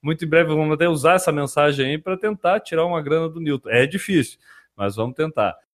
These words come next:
Mas o site do Newton é newton generini arroba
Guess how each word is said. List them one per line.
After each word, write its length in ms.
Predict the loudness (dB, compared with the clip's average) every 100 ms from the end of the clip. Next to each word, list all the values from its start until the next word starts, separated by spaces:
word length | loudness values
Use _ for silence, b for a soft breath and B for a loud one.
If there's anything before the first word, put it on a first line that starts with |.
| _
Mas 180 | 0 2
o 60 |
site 380 | 0 2 2 2
do 100 | -4
Newton 260 | 0 0 0
é 40 |
newton 460 | 0 0 0 0 0
generini 720 | 2 2 2 2 0 -2 -4 -2
arroba 760 | 0 0 2 4 4 4 4